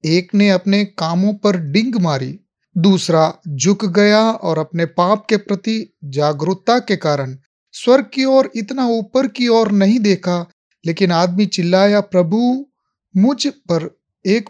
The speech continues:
पापी पर दया कर।" यीशु हमें बताता है कि अंगीकार करने वाले पापी अपने अंगीकार और पश्चाताप के कारण धर्मी ठहराए हुए घर चला गया।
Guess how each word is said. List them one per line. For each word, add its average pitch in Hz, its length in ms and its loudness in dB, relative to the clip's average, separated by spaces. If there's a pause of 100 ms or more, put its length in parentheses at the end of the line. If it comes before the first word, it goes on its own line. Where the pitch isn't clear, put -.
पापी 160 380 -2
पर 156 360 -6 (180)
दया 143 260 -2
कर।" 131 220 -12 (840)
यीशु 285 220 4
हमें 285 200 0
बताता 240 400 2
है 262 260 2
कि 254 200 -2
अंगीकार 226 580 0
करने 233 460 -2
वाले 226 320 2
पापी 220 600 -2
अपने 208 400 -2
अंगीकार 214 580 0
और 202 240 0
पश्चाताप 254 720 -2
के 196 80 -2
कारण 165 420 -2 (480)
धर्मी 170 380 4
ठहराए 180 560 0
हुए 185 380 -2
घर 160 340 -4
चला 139 320 -4
गया। 127 280 -10